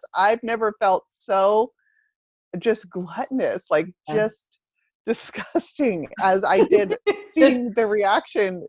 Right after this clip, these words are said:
Speaker 1: of this exchange student to everything we have and use.
Speaker 2: Yeah.
Speaker 1: Um,
Speaker 2: I mean, they're pulling
Speaker 1: <laughs>
Speaker 2: horse trailers with, okay, so there's horses that live next, next door. Okay, they're,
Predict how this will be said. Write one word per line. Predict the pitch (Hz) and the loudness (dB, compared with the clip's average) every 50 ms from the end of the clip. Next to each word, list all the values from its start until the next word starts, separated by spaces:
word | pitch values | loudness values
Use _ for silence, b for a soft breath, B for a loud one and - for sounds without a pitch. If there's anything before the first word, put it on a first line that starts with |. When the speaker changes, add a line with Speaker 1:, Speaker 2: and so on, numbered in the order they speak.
| _ - - | _ -4 -2
Speaker 1:
of | 190 190 185 202 | -2 -2 0 -2
this | 214 214 - - | -4 -4 -2 -4
exchange | 190 202 - - - 214 208 247 302 320 - | -8 -8 -8 -8 -4 -4 -2 -2 -4 -6 -8
student | - - 226 185 175 165 120 180 202 | -10 -6 -6 -4 -2 -4 -4 -6 -8
to | 247 208 - - | -8 -8 -4 -4
everything | 190 196 226 233 247 - 214 196 190 | -4 -4 -4 -6 -8 -8 -10 -10 -8
we | 175 185 | -8 -8
have | 175 139 139 165 202 214 208 | -8 -8 -6 -6 -6 -6 -6
and | 165 160 156 156 147 | -8 -10 -10 -12 -10
use. | 151 156 170 220 - _ _ _ b b b b b b b b b b - 185 | -8 -8 -8 -8 -10 _ _ _ b b b b b b b b b b 0 2
Speaker 2:
Yeah. | 180 147 135 | 2 2 2
Speaker 1:
Um, | 131 107 - - - _ _ - - 220 | -2 -4 -8 -14 -20 _ _ -10 -6 -4
Speaker 2:
I | 220 | -2
mean, | 226 233 | -2 0
they're | 254 302 294 | 0 -2 -2
pulling | - 339 302 262 208 208 | -2 -2 -2 0 0 0
Speaker 1:
<laughs> | - | 0
Speaker 2:
horse | 247 240 196 214 - - - | 0 0 0 -2 -4 -4 -4
trailers | 240 214 220 220 226 220 233 233 233 - | -2 -2 0 0 0 0 -2 -2 -4 -2
with, | 175 170 170 165 165 B B B B B B B B | 0 0 0 0 -4 B B B B B B B B
okay, | 190 202 185 180 | -4 -4 -2 -2
so | 175 - 185 170 170 151 - - 202 | -2 -2 0 0 0 -2 -4 -6 -8
there's | 175 185 175 185 180 - - _ _ - | -6 -6 -6 -6 -6 -10 -16 _ _ -20
horses | - - 190 196 202 202 - 196 175 170 165 | -14 -8 -6 -6 -6 -4 -6 -6 -6 -6 -6
that | 175 - - 170 | -8 -10 -10 -8
live | 170 160 165 175 | -10 -10 -10 -10
next, | 175 165 156 175 165 - - - - _ _ _ _ _ _ _ - | -10 -10 -12 -12 -14 -18 -20 -20 -20 _ _ _ _ _ _ _ -12
next | 185 175 156 165 165 - - - | -10 -10 -10 -12 -12 -16 -14 -10
door. | 170 151 151 151 170 190 208 - - | -8 -8 -6 -6 -8 -10 -10 -12 -12
Okay, | 165 165 147 | -10 -10 -10
they're, | 139 139 147 - | -10 -10 -12 -14